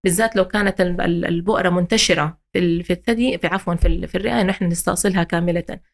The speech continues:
ولما بيروح هو كمان مثلًا لل-، للرئة، ما بيروح فقط للرئة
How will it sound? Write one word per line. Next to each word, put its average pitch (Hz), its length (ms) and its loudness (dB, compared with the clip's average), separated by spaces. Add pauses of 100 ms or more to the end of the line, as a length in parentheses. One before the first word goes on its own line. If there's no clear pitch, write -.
(400)
ولما 208 360 4
بيروح 262 360 2
هو 262 120 4
كمان 240 400 4
مثلًا 214 380 2
لل-، 175 280 2
للرئة، 196 540 2
ما 254 160 4
بيروح 240 220 2
فقط 202 320 -2
للرئة 170 420 0